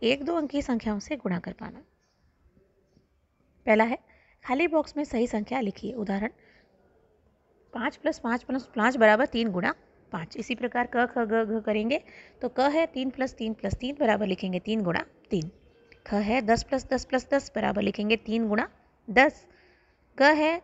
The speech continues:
छः plus छः plus छः लिखेंगे तीन गुणा छः। और घ में है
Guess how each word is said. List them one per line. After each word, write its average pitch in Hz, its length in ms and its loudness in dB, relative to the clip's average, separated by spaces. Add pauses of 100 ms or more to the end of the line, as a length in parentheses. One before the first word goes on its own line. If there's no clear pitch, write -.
छः 277 280 -6
plus 220 300 -2
छः 254 280 -2
plus 202 300 -4
छः 240 280 2
लिखेंगे 226 500 2 (100)
तीन 226 240 0
गुणा 196 280 -2 (100)
छः। 175 280 2 (480)
और 220 220 2
घ 226 240 4
में 294 140 -4
है 262 160 0